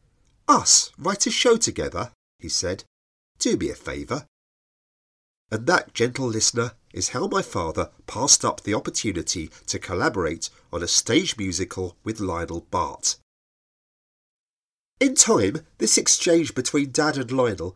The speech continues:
achieved something of a life of its own as a kind of family in-joke. My parents would always say, "Do me a favour," to each other, as well as their three sons, if it looked as if we were about to turn down the chance to do anything creative,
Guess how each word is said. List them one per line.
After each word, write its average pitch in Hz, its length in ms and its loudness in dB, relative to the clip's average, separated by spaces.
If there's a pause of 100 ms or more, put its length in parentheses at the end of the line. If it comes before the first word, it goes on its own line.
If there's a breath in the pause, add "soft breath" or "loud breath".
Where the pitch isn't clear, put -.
(140 soft breath)
achieved 226 380 0
something 185 440 6
of 160 80 4
a 170 40 8
life 156 280 4
of 139 80 -8
its 147 220 4
own 107 240 4
as 104 100 0
a 143 60 0
kind 147 340 -4
of 165 80 0
family 139 520 -2
in-joke. 107 760 -2 (1300)
My 131 80 0
parents 208 480 6
would 170 140 8
always 226 280 8
say, 113 380 4 (220 soft breath)
"Do 269 180 4
me 92 160 2
a - 60 -4
favour," 101 520 0 (120)
to 120 160 -2
each 123 180 -4
other, 147 300 0 (180 loud breath)
as 120 220 2
well 175 180 8
as 120 160 4
their 127 160 6
three 143 380 0
sons, 117 500 2 (320 loud breath)
if - 100 0
it 180 140 8
looked 220 280 2
as 160 140 2
if 165 200 2
we 156 100 2
were 160 140 12
about 185 300 2
to 151 100 -4
turn 202 420 -4
down 123 300 -2
the 107 120 -6
chance 147 420 0
to 98 100 -10
do 95 180 -4
anything 104 400 -6
creative, 139 640 0